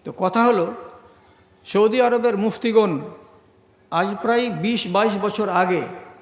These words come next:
ওনারা ফতোয়াতে লিখে দিয়েছেন যে মেয়ে ছেলে ড্রাইভিং করতে পাবে না।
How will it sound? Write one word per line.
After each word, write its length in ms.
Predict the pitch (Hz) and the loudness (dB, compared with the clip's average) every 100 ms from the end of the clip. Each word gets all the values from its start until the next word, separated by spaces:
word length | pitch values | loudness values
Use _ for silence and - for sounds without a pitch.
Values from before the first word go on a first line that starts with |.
| - _ - | -20 _ -8
ওনারা 360 | 180 196 202 214 214 - | 0 4 6 4 2 -4
ফতোয়াতে 640 | 180 196 196 208 202 202 - 175 | 0 2 0 0 -2 -4 -8 -4
লিখে 340 | 190 196 202 | -4 0 0
দিয়েছেন 540 | 180 196 175 196 156 - - - - _ _ _ - | 4 4 4 4 2 0 -10 -20 -20 _ _ _ -12
যে 120 | 156 | -6
মেয়ে 400 | 147 165 196 208 | -2 0 2 2
ছেলে 580 | 202 233 220 220 226 - - - - _ _ _ _ _ - | 2 2 2 0 -2 -8 -16 -20 -20 _ _ _ _ _ -10
ড্রাইভিং 720 | 143 175 185 185 180 220 208 | 0 4 4 2 0 0 0
করতে 580 | 190 180 - 196 214 - - - - | -2 -4 -2 -4 -4 -6 -12 -10 0
পাবে 320 | 165 165 180 | 2 2 2
না। 300 | 175 170 | 4 2